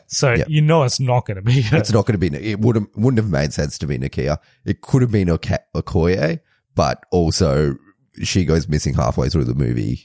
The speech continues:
Speaker 1: Yeah.
Speaker 2: And it wouldn't have, it, it made sense that it was Shuri, just her physically, she, she's, like, quite a skinny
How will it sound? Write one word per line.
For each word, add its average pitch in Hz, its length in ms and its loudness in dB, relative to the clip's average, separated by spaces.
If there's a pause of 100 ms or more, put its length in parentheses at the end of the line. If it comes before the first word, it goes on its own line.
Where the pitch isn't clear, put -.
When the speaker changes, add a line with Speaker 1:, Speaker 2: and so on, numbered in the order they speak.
Speaker 1:
Yeah. 104 220 -4 (140)
Speaker 2:
And 65 420 -4 (380)
it 82 220 -8
wouldn't 76 240 0
have, 69 120 -4 (300)
it, 139 240 0
it 117 140 0
made 120 320 2
sense 87 380 0
that 78 160 -2
it 67 60 -4
was 78 120 -2
Shuri, 92 440 0 (280)
just - 380 -2
her 90 440 2 (220)
physically, 101 520 0
she, - 240 -2 (120)
she's, - 240 -2
like, 98 180 2 (260)
quite 69 540 0
a 65 160 -2
skinny 71 720 -2